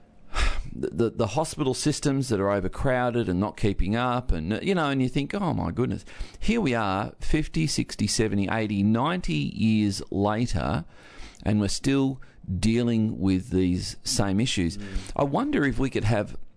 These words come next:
Speaker 1: a, a, a vision that is simultaneous. Now, what I mean by that is that we're not just thinking in terms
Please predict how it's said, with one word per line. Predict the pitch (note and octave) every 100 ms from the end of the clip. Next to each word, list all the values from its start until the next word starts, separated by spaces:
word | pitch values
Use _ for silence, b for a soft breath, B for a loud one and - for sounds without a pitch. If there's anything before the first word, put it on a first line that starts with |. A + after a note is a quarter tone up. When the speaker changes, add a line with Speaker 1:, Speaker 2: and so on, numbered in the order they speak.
| - _
Speaker 1:
a, | A#2+ -
a, | - -
a | A2+
vision | F#2 C3 D3+ A2 E2+ F2 - - - - - - _ -
that | - A#2 G#2+ -
is | A#2+ A#2
simultaneous. | - - A2 G2 - A2 G2+ G2 C#2+ - -
Now, | G2+
what | C#3
I | A#2
mean | G2 G2 A#2+ B2
by | A2 F#2
that | E2+ E2 C#2+ - - B B B B B -
is | G#2+ G2+
that | G#2 F#2+ - b b
we're | - B2
not | - -
just | - A#2+ B2 - -
thinking | G#2+ G2 - F2+
in | F2 F2
terms | - G2+ F#2 F#2 F#2 F2+